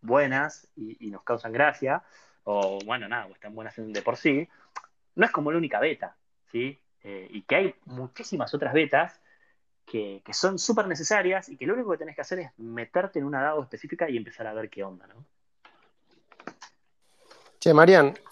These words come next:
Speaker 2: y por ejemplo, MakerDAO, ¿quién tiene el dominio registrado, digamos, eh, si yo entro ahora a la página?
Speaker 1: Bien, hay una fundación que se llama la Fundación dai, que es la fundación que tiene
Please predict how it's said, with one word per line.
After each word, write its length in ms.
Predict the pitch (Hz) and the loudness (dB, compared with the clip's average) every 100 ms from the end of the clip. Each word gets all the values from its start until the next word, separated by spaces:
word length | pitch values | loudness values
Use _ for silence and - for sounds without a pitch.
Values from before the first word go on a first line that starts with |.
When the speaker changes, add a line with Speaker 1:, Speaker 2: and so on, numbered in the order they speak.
| - | -6
Speaker 2:
y 340 | 160 131 123 | 0 0 0
por 180 | 123 131 | 0 2
ejemplo, 640 | 135 151 147 135 131 131 _ _ _ - | 4 2 4 6 6 2 _ _ _ -6
MakerDAO, 1000 | 143 165 185 180 151 131 120 110 107 - - _ - - | 2 2 4 4 6 6 4 2 -4 -10 -20 _ -20 -2
¿quién 200 | 180 202 | 2 4
tiene 160 | 170 131 | 6 6
el 120 | 123 | 4
dominio 460 | 117 123 139 139 | 4 4 4 4
registrado, 800 | 120 110 113 127 123 127 123 123 117 | 2 -2 -4 4 6 8 8 6 4
digamos, 680 | 113 117 117 120 113 - - - - 165 147 | 0 0 0 0 -4 -10 -6 -2 0 0 4
eh, 160 | 123 | 4
si 160 | 113 123 | 4 6
yo 140 | 123 | 8
entro 220 | 131 127 | 8 10
ahora 160 | 123 127 | 10 10
a 20 | |
la 100 | 120 | 6
página? 460 | 113 117 - 117 107 - _ 180 185 | 4 2 0 -8 -8 -14 _ -8 -2
Speaker 1:
Bien, 360 | 123 117 110 117 | 2 2 0 0
hay 240 | - 160 | 2 4
una 240 | 170 156 139 | 4 2 -2
fundación 540 | - 135 131 131 196 | -4 -6 -4 -2 -4
que 60 | 165 | -6
se 40 | |
llama 180 | 131 156 | -6 -6
la 100 | 147 | -6
Fundación 680 | - 120 117 - 151 156 135 | -6 -12 -8 -2 -2 0 2
dai, 340 | 151 120 170 - _ _ _ - - - - - - - - | 2 2 -4 -10 _ _ _ -20 -20 -20 -20 -18 -18 -18 -12
que 120 | - | -4
es 40 | 175 | -2
la 120 | 196 | -2
fundación 760 | - 170 151 - 175 185 202 - _ _ | -2 -2 -2 -2 -2 -4 -8 -14 _ _
que 160 | 156 | -6
tiene 800 | 147 - 170 180 185 185 190 202 | -4 -2 -2 0 -2 -4 -6 -8